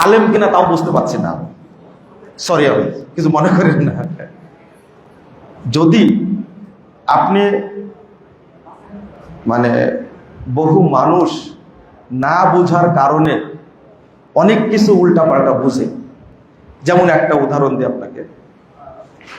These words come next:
বলছে যে শুধু পরিচয় দিতে হবে মুসলিম। কি পরিচয় দিতে হবে? মুসলিম। আহলে হাদিস বা সালাফি বলা যাবে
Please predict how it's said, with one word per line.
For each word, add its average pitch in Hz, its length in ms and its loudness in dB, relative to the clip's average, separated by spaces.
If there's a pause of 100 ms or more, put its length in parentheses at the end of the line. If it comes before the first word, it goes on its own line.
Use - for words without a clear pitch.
(500)
বলছে 165 380 2
যে 156 380 0 (720)
শুধু 233 680 2 (480)
পরিচয় 240 420 2
দিতে 208 200 2
হবে 196 160 2
মুসলিম। 175 640 -2
কি 185 100 -4
পরিচয় 180 300 0
দিতে 175 160 0
হবে? 180 180 4 (880)
মুসলিম। 123 500 -6 (580)
আহলে 151 320 2
হাদিস 160 380 2
বা 143 120 0
সালাফি 147 520 -2
বলা 127 360 0
যাবে 131 500 2